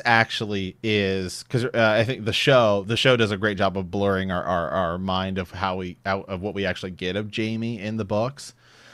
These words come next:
Um, 'cause remember, in the books, especially a Game of Thrones, there's barely any Jaime Lannister. I mean, so he's like a super villain. There's that really, the, the scene in the show, I like that it's there, especially because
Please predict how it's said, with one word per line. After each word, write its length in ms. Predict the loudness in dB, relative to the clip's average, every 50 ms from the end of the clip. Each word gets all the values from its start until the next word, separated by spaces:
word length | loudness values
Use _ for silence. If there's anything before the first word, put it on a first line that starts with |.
| -20 -8 _
Um, 380 | 2 4 4 4 2 0 -4 -8 -2
'cause 120 | 0 2
remember, 340 | 4 4 4 2 2 0 -2 _
in 100 | 2 4
the 80 | 4 6
books, 480 | 6 6 6 6 4 2 -2 -10 -12 _ _ _ _ _ _ _
especially 300 | -2 0 0 0 0 0
a 80 | -2 2
Game 200 | 2 2 2 2
of 80 | 0 0
Thrones, 360 | 2 2 2 2 0 -2 0
there's 200 | -2 -2 -2 -4
barely 440 | -2 2 4 4 4 4 2 0 -2 0
any 260 | 0 0 2 0 -2
Jaime 340 | -2 -2 -4 -4 -4 -6 -6
Lannister. 480 | -6 -4 -6 -6 -6 -8 -10 -12 -10 -8
I 80 | -6 -4
mean, 160 | -4 -4 2
so 100 | 4 6
he's 240 | 6 6 4 6 2
like 140 | 2 2 2
a 60 | -2
super 480 | -2 -2 0 0 0 0 0 -2 -4 -2
villain. 440 | 0 0 2 2 0 -4 -8 -12 -18 -20 -20 -20 -20 -20 -20 -4 2
There's 180 | 4 4 8 8
that 180 | 6 6 6
really, 380 | 2 2 4 6 6 6 4 2 -4 -14 -16 -14 _
the, 260 | -10 -4 -2 -2 -2
the 140 | 0 -2 -2
scene 380 | -2 -4 -4 -4 -4 -4 -4 -4
in 180 | -4 -4 -4
the 100 | -4 -4
show, 760 | -4 -4 0 2 2 4 4 2 0 0 -2 -4 -6 -8 -12 _ _ _ -20 _ _ _ _
I 100 | 2 6
like 240 | 8 8 8 6 6
that 160 | 2 0 0
it's 160 | 0 -4 -6 -4
there, 440 | -4 -4 -4 -6 -8 -12 -14 -16 _ _ _ _ _ -6
especially 500 | -6 -4 2 2 2 2 2 -4 -4 -4
because 580 | -6 -8 -4 -4 -4 -4 -4 -6 -8 -10 -12